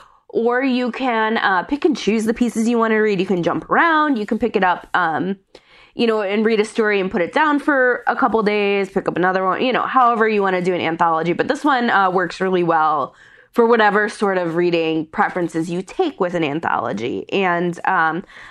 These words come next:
I don't think you'll miss out if you only read, like, three and skip the rest, but, uh, I think you should read them all. Um, I was, I was thinking about the stories and the authors in this collection, and,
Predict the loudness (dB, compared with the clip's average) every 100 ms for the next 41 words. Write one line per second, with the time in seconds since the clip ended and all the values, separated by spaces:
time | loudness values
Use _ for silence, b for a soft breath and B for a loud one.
0 | B -2 2 0 2 0 0 0 0 -2
1 | 0 2 2 0 -2 -2 0 0 0 0
2 | 0 0 -2 -2 -8 b b b -10 -2
3 | 0 2 0 0 -2 -2 -4 0 2 4
4 | 4 2 -4 -4 2 4 4 2 2 4
5 | 2 -2 -2 -2 -2 -4 -2 0 0 0
6 | -2 0 -2 -4 B B B 0 0 2
7 | 2 4 4 2 2 2 4 4 6 4
8 | 2 -4 -6 -20 -20 -2 2 2 4 2
9 | 2 2 2 2 0 0 0 0 -2 -2
10 | -4 -2 -2 -4 -4 -2 -2 -2 0 -2